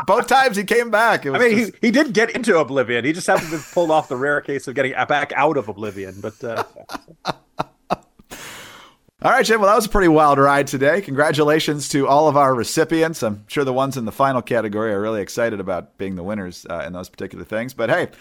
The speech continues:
Speaker 1: that's the way twenty twenty-two unfolded. Uh, tomorrow, don't forget to join us then for our latest round of awards. We'll be halfway done after tomorrow's show. Uh, biggest lie, new category this year. Biggest lie of twenty twenty-two, and, uh, two of our old standbys as well.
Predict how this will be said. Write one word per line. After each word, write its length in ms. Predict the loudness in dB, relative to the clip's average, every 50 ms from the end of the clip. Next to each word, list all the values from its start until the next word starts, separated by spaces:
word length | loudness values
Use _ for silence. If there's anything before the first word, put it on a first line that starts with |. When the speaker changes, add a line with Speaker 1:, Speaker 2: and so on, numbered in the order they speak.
| -20 -20 -20 -6
Speaker 1:
that's 160 | -4 -4 -4 -2
the 80 | -4
way 100 | -4 -4
twenty 260 | -4 -4 -6 -6 -6
twenty-two 540 | -6 -6 -6 -6 -6 -6 -6 -4 -2 -2 0
unfolded. 680 | 0 -2 -4 -4 -2 0 2 2 4 4 2 2 2 -2 -10 _ _ _ _
Uh, 260 | -2 0 2 2 0
tomorrow, 640 | -2 -4 -10 -2 0 2 4 4 4 2 0 -2 -10 _
don't 160 | -4 -4 -2
forget 180 | -2 -4 -6 -6
to 60 | -8
join 240 | -4 -2 -2 -2 -2
us 100 | -4 -2
then 280 | 0 0 0 0 -2 -4
for 220 | -4 -2 0 0
our 260 | 2 2 0 -2 -4 -4
latest 420 | -4 -2 -2 -2 -2 -4 -6 -6
round 260 | -4 -2 -2 0 -2
of 100 | -4 -6
awards. 420 | -8 -6 -2 -2 -2 -2 -4 -6 -10
We'll 80 | -10
be 80 | -10 -10
halfway 420 | -6 -2 -2 -2 -2 -4 -4 -4 -2
done 220 | -2 -2 -2 -2
after 180 | -4 -8 -8 -12
tomorrow's 340 | -8 -6 -4 -4 -4 -4
show. 200 | -4 -4 -6 -6 -6 -10 -18 -20 -20 _ _
Uh, 440 | -2 0 2 2 2 0 -2 -2 -4
biggest 540 | -8 -8 _ -2 0 2 2 0 -2 -2
lie, 640 | -6 -4 0 2 4 4 4 4 2 0 -2 -8 -14 _
new 160 | -12 -10 -8 -4
category 440 | -2 -2 0 0 -2 -2 -4 -4
this 180 | -4 -6 -8 -8
year. 120 | -10 -10
Biggest 420 | -8 -4 -2 -2 -2 -2 -4 -4 0
lie 180 | 2 2 2
of 100 | 2 0
twenty 280 | -4 -6 -6 -6 -6 -6
twenty-two, 580 | -8 -8 -8 -8 -8 -8 -6 -2 -2 -2 -2 -2 -6 -14 _ _ _ _
and, 280 | -10 -8 -8 -6 -4 -2
uh, 200 | -2 -2 -2 -4
two 180 | -4 -6 -6
of 100 | -4 -2
our 140 | -2 -2 0
old 180 | -2 -4 -6 -6
standbys 520 | -8 -6 -6 -4 -4 -4 -4 -4 -4 -8
as 100 | -10 -4
well. 380 | 0 2 2 4 2 0 -2